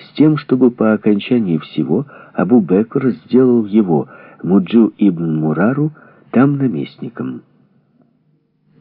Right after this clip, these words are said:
Этот план предусматривал не только хитроумное удаление от войска ямамцев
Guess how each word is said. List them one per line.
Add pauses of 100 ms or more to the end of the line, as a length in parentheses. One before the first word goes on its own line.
Этот
план (380)
предусматривал
не
только
хитроумное
удаление
от
войска
ямамцев